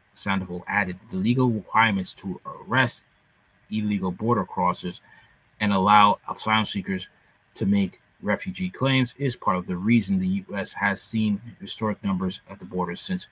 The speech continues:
twenty twenty-one, resulting in a border crisis. At least seven point eight million migrants have illegally crossed into the U S since twenty twenty-one, according to figures from U S Customs and Border Protection. That doesn't include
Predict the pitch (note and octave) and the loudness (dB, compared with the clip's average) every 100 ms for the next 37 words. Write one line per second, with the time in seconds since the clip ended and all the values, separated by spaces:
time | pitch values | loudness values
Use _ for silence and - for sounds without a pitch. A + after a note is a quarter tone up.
0 | _ - - F#2+ F#2 _ _ F2 F2 F#2 | _ -12 -6 -6 -6 _ _ -16 -8 2
1 | A#2+ F#2 _ _ F#2 F#2 F2 F#2 F2+ - | 4 4 _ _ -8 -4 -4 -4 -6 -6
2 | F#2 F#2+ A2+ A#2+ - E2+ F2+ - - - | -8 -2 0 0 -2 -8 -8 -10 -14 -18
3 | _ - - - - - G2 G2+ - A2+ | _ -20 -18 -18 -10 0 4 4 4 2
4 | A2+ - G2+ G2+ F2+ G#2 G#2+ G#2 G2 F#2 | 2 2 0 0 2 4 4 4 6 4
5 | F#2 F2+ F#2 F#2+ F#2 F#2+ F#2+ F#2+ F#2 - | 4 0 0 -2 -2 -2 0 0 -2 2
6 | F#2+ F#2 - - G2+ - F2+ F2+ C#3 G2 | 4 4 2 -4 -6 -4 -8 -6 -2 0
7 | F#2+ - F#2 - - F#2 F2+ F2+ F2 G#2 | 0 -2 -4 -4 -6 -6 -6 -8 -2 2
8 | G2+ F2+ - F2+ F#2 - F#2 F2+ F2+ - | 2 0 -4 -4 -6 -8 -6 -4 -4 -4
9 | F2 E2+ - - - F#2+ F#2 - F2+ - | -6 -6 -16 -20 -4 -2 -2 -2 -6 -6
10 | E2+ E2+ F2 E2 F2+ - B2 - F3+ - | -6 -6 -8 -10 -8 0 0 0 -6 -8
11 | - - - _ _ _ _ _ _ _ | -20 -20 -20 _ _ _ _ _ _ _
12 | _ _ _ - B2 B2+ F#2+ A#2 A#2+ A2 | _ _ _ 2 4 4 4 4 6 6
13 | G#2 - A2 G#2 | 4 2 4 4